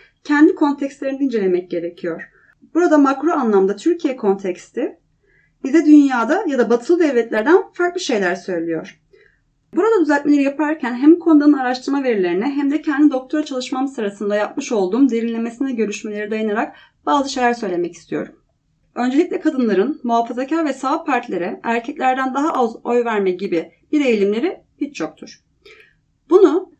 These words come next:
A K P'nin geçmiş yıllardaki seçim sonuçlarına istinaden söyleyebiliyoruz.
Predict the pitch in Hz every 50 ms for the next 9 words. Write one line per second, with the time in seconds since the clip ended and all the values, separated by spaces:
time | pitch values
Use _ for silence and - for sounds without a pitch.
0 | _ _ - 254 262 277 277 311 311 302 311 311 311 320 302 277 285 285 - 311
1 | 320 311 - 254 240 233 214 208 196 220 220 - - 240 - - 302 302 - 247
2 | 240 233 - - 226 233 - 233 - - - 247 233 208 226 262 302 294 - 247
3 | 220 208 202 202 185 185 175 175 165 - - - - _ _